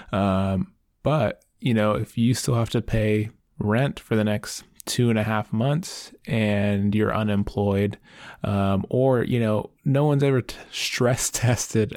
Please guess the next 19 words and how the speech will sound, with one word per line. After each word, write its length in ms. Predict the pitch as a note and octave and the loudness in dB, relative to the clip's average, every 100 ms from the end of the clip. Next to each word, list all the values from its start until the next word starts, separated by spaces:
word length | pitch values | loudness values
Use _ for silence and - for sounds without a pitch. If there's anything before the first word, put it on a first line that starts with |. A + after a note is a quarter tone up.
| - | -4
an 120 | B2+ - | -4 -2
unemployment 760 | B2+ A#2 A2+ - A2 A2+ A2+ - | 0 2 0 0 2 2 0 0
benefits 420 | A2+ A2 A#2 - | 0 0 -2 -4
for 440 | - G#2 G#2 F#2+ - _ _ _ - | -2 2 2 -2 -8 _ _ _ -14
seven 580 | - - A2 G#2 G#2+ G#2+ | -10 0 0 2 0 2
billion 500 | A2 G#2+ G#2 G#2 G2+ | 2 2 2 2 0
people 380 | - G#2+ - B2+ | 0 -2 0 -2
or 80 | |
seven 440 | A2 A2+ G#2+ G#2 G2+ | 0 0 2 4 4
million 400 | G2+ G#2 G2+ G2 | 4 2 2 0
people. 540 | - G#2+ G#2+ F3 - _ - - - | 0 0 0 0 -2 _ -20 -20 -6
Um, 800 | G#2+ G2+ G2+ F#2+ F#2+ F#2 F#2+ - - _ _ - | 0 2 2 2 0 0 -4 -6 -16 _ _ -4
and 140 | A#2+ | 0
even 280 | B2+ B2+ A#2 | 2 2 2
once 200 | A2+ A2+ | 0 -2
the 140 | - G#2 | -2 -2
economy, 600 | - G#2+ G#2+ G#2+ G#2 G#2 | -2 -2 0 2 2 0
you 160 | A2+ | 0
know, 260 | G#2 G2 | 0 0